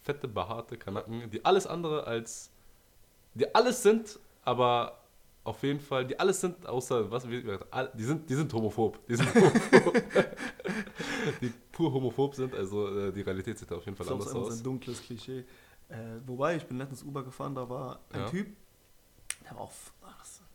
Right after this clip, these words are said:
Speaker 2: fünfzig, fünfundfünfzig,
Speaker 1: Ja.
Speaker 2: einfach <laughs> Glatze, Bierbauch, so richtig <laughs> hingeschissen.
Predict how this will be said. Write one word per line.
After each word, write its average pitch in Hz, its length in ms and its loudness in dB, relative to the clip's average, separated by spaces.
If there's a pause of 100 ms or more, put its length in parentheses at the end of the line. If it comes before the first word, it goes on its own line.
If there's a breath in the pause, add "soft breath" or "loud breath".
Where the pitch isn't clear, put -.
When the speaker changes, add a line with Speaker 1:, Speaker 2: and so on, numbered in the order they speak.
(120)
Speaker 2:
fünfzig, 127 380 -14
fünfundfünfzig, 117 760 -8
Speaker 1:
Ja. - 500 -20
Speaker 2:
einfach 135 280 -4 (120)
<laughs> - 100 -10
Glatze, 139 400 -2
Bierbauch, 135 540 0
so 139 120 0
richtig 139 400 6
<laughs> - 40 -4
hingeschissen. 165 580 0